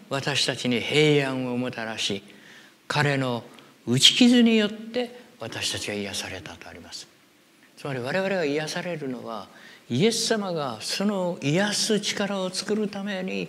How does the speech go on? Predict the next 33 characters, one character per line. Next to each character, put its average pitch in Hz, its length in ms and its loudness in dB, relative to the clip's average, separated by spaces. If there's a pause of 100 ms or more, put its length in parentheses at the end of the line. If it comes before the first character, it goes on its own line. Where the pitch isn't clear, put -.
(280)
様 269 340 2
々 277 240 -4
な 262 160 -4
苦 240 240 -2
し 240 180 -4
み 226 140 -2
や 214 180 -6
悲 208 200 -6
し - 160 -4
み 196 100 -2
や 185 100 -4
痛 185 360 -2
み 175 160 -2
を 143 200 -4 (600)
全 240 400 6
部 - 300 -6
吸 240 280 0
収 208 260 4
な 190 140 -2
さ - 140 -4
っ 160 60 -8
た - 180 -14
わ 98 100 -16
け - 80 -14
で - 100 -14
す。 - 240 -4 (1600)
だ 220 120 -6
か 240 140 -12
ら 131 120 -12
癒 98 200 -6
さ 92 160 -8
れ 90 60 -12
る 85 80 -14